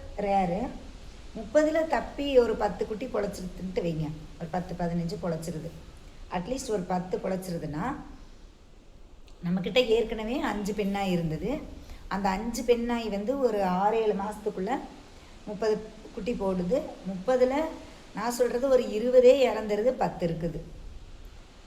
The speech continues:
அந்த பத்து இருக்குங்களா? இப்ப இந்த அஞ்சோட அந்த பத்து சேர்றப்ப பதினஞ்சாயிரம்.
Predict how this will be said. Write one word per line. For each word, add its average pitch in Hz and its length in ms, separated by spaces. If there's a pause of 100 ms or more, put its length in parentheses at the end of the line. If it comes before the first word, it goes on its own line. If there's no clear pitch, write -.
(640)
அந்த 208 140
பத்து 202 240
இருக்குங்களா? 220 440 (640)
இப்ப - 180
இந்த 226 140
அஞ்சோட 240 380
அந்த 247 180
பத்து 202 260
சேர்றப்ப 196 420
பதினஞ்சாயிரம். 156 640